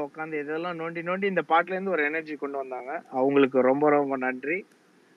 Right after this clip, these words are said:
வேற ஏதாவது கேள்விகள் உங்களுக்கு இருக்கா? யார்கிட்டயாவது பேச வேண்டியது? அறிவு actually பேசவே இல்லையே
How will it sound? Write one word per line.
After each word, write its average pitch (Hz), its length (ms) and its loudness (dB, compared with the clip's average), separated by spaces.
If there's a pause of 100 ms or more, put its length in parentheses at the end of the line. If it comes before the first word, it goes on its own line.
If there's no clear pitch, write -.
(140)
வேற 170 260 8
ஏதாவது 156 320 -2
கேள்விகள் 151 440 -4
உங்களுக்கு 135 340 -8
இருக்கா? 147 340 0
யார்கிட்டயாவது 143 540 0
பேச 139 360 -8
வேண்டியது? 135 280 -4
அறிவு 208 320 10
actually 190 320 4
பேசவே 185 400 -8
இல்லையே 135 300 -12